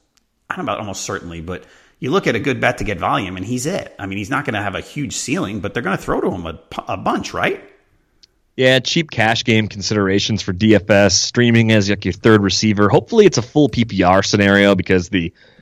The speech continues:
Speaker 2: scoring upside, the big play upside, I think is limited pretty, pretty closely, uh, with both of those guys, where you're just not really expecting a ton.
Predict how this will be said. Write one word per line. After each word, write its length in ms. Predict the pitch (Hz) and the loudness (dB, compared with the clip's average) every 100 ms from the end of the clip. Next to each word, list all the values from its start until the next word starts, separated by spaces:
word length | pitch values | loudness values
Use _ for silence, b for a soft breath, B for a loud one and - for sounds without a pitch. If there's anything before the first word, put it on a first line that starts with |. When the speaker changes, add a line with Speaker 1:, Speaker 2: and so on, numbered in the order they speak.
| b b | b b
Speaker 2:
scoring 440 | - - 131 123 113 | -4 4 6 6 4
upside, 380 | 113 120 110 95 | 2 2 2 0
the 40 | |
big 200 | 90 104 | -4 -6
play 240 | - 98 | -4 0
upside, 340 | 101 98 107 104 | 0 0 0 0
I 40 | |
think 120 | 98 | 0
is 100 | 90 | -2
limited 460 | 87 90 98 98 92 | -4 -2 2 0 0
pretty, 360 | 95 92 90 - b b b b b _ _ | 0 0 -4 -8 b b b b b _ _
pretty 160 | 117 | -2
closely, 640 | 110 107 104 - 107 98 95 | 2 4 4 4 4 6 6
uh, 200 | 90 87 | 4 2
with 160 | 90 | 2
both 180 | 98 135 | 4 4
of 60 | - | 6
those 200 | 180 180 | 4 6
guys, 300 | 202 214 151 | 2 2 2
where 100 | 101 | 2
you're 120 | 98 | 0
just 180 | 104 117 | -2 0
not 200 | 107 92 | 0 2
really 200 | 107 95 | 2 0
expecting 480 | - - 101 104 | -2 -2 0 0
a 60 | 87 | -6
ton. 420 | - 113 139 151 | 0 0 2 -2